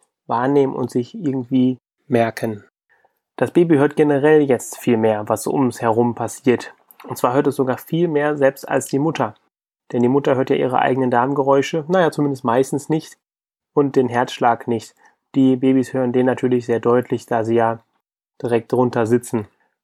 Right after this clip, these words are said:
Den Penis eines Babys oder eines Jungen könnte man jetzt auf dem Ultraschall ja erkennen, also auch schon ein bisschen länger.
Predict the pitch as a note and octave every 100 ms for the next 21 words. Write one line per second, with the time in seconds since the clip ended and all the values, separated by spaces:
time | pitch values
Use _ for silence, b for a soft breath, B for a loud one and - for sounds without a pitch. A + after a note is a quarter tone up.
0 | _ _ _ _ _ _ _ _ - D3
1 | C#3+ A#3 F3+ - C#3+ C3+ B2+ - C3 B2+
2 | C3+ C3 B2+ - C3 C3 A#2+ - D#3+ D#3
3 | D#3 E3 _ _ _ - D#3 E3 D#3 C3
4 | D3+ D3+ - - - D#3 D3+ - C3 C#3
5 | C3+ B2+ C3 - C3+ D3 B2 B2 - A#2+
6 | A2+ A#2+ A2 A2 C3+ D3+